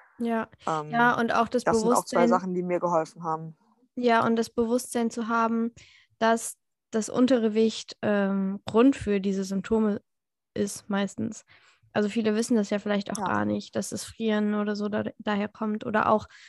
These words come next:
Speaker 1: so Sachen, die sich auch später erst auswirken, wie, ähm, oder ja, langfristig auswirken, so wie, wie Periodenverlust, Hormonmangel, äh, Knochendichte, Verlust. Ähm,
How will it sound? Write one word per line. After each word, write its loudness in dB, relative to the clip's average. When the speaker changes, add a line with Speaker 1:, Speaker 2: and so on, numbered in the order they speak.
Speaker 1:
so -2
Sachen, 2
die 2
sich -2
auch -4
später 0
erst 0
auswirken, -2
wie, -2
ähm, 2
oder 2
ja, 4
langfristig -2
auswirken, -2
so -2
wie, -6
wie 0
Periodenverlust, 0
Hormonmangel, 4
äh, 4
Knochendichte, 2
Verlust. 0
Ähm, 0